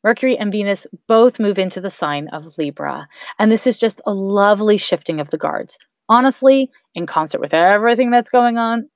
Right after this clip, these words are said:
I don't know that you're really gonna notice it. If you're gonna notice it, I don't think you're gonna notice it on the fourteenth or anything, but it's important for me to mention, and maybe it was a nice way to end this part of the horoscope. So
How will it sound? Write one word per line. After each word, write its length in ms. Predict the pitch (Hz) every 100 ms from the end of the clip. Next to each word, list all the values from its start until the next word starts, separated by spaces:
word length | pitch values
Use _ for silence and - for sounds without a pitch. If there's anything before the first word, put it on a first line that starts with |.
| -
I 60 | 392
don't 120 | 277
know 120 | 196
that 100 | 190
you're 80 | 185
really 180 | 185 180
gonna 200 | 175 175
notice 320 | 196 208 -
it. 160 | 233 -
If 100 | -
you're 80 | 175
gonna 220 | 240 240
notice 300 | 220 214 226
it, 100 | - -
I 80 |
don't 100 | 180
think 120 | 170 170
you're 100 | 170
gonna 220 | 165 165
notice 260 | 165 165
it 100 | 175 -
on 220 | 202 170
the 80 | 190
fourteenth 680 | 185 185 196 - 214 208 226
or 80 | 247
anything, 420 | 262 269 302 294 277 - - _
but 220 | - 440 453 _ - - -
it's 140 | 349
important 480 | 370 277 269 214 214
for 140 | 208
me 120 | 202 190
to 80 |
mention, 440 | 175 147 170 170 160
and 100 | 160
maybe 220 | 160 160
it 80 | 156
was 120 | 160
a 60 | 151
nice 240 | - 147
way 140 | 160
to 160 | 165 -
end 160 | 156 -
this 100 | -
part 220 | 151 151
of 80 | -
the 60 |
horoscope. 540 | - - 147 - - -
So 200 | 170